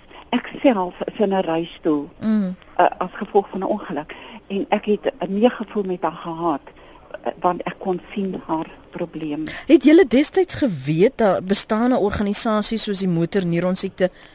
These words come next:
Speaker 2: eh, organisasie van Suid-Afrika, da-, 'n plek waar julle ondersteuning en hulp kon kry en van julle, eh, vrae kon deel?
Speaker 1: Ons, eh, wel, ek het nie daarvan geweet nie, want ek was op, in Pretoria op daai stadium
Speaker 2: Mm.
Speaker 1: en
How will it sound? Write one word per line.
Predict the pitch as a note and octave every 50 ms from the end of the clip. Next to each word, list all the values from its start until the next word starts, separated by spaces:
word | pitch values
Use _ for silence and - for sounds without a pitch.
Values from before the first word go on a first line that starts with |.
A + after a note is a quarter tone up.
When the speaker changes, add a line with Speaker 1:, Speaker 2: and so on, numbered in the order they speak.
| - - -
Speaker 2:
eh, | - - E3+ E3 C#3 F2+ - -
organisasie | - G3 G3 F#3 F#3 F3+ - - G3 G3 - A3+ G#3
van | - G3 G3
Suid-Afrika, | - G3+ - - E3 F3+ - A3 - A3+ A3+
da-, | F#3+ F3 D#3+ C#3+ E3+
'n | - -
plek | - G#3 G#3 G#3 - - - - - - - -
waar | G#3 G3
julle | F#3 F#3 F3 F#3 F#3 F3+
ondersteuning | F3+ F#3 F3+ F3 - - - A3 G#3 G3+ G3+ G3 G3
en | F#3+ E3+
hulp | D#3 D3 D3+ E3 E3+ -
kon | G3+ G3 F#3+
kry | E3+ G#3 G3 F3+ F3
en | F3
van | - G3 F#3+ F3+
julle, | F3 E3+ D#3+ - - - - - - - - - _ - - - - - - - D3+ C#3 C#3 -
eh, | - F3+ B2+ -
vrae | - - - G3+ E3 D3 D#3 E3 A3+ B3
kon | - - C4 B3
deel? | G#3+ A3+ C4 F#4 A4 A#4 - - - - - - - - - - A#3+ A#3+ A3+ - -
Speaker 1:
Ons, | - C4+ F#4 - -
eh, | - - - - G#3+
wel, | - A3+ G#3 - -
ek | C#4 D#4 -
het | - - G#4
nie | F4 -
daarvan | F3+ D3+ D#3+ D#3 - F#3 E3+
geweet | - - F3 D#3+ E3+ E3 -
nie, | - F#3+
want | F3+ F3+ - -
ek | C#4+ - -
was | - F4+ - - - -
op, | G3+ - - -
in | - G3+ G3+
Pretoria | - - G#3 G3 - G3+ F#3+ F#3 G#3 A#3+ C4
op | B3+ F3+
daai | E3+ C#3+ D#3+ E3 -
stadium | - - D3 D#3 - F3 G#3+ D#4+ - -
Speaker 2:
Mm. | G#3+ A3 G3+ F#3+ F#3+
Speaker 1:
en | G3 A3 G#3+